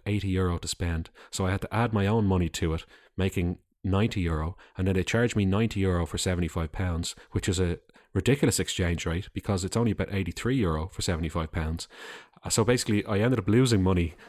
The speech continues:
uh, <laughs> to fucking, <laughs> to redeem this voucher.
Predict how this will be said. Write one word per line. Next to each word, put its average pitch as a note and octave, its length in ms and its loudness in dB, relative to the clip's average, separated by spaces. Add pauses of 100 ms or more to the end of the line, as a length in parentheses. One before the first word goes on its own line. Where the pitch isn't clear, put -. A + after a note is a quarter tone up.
(180)
uh, E2 220 0
<laughs> - 0 -
to - 200 -2 (100)
fucking, - 580 -2 (520)
<laughs> E3+ 200 2 (1040)
to D3+ 120 4
redeem C#3+ 360 6
this A2+ 140 0
voucher. A#2+ 500 2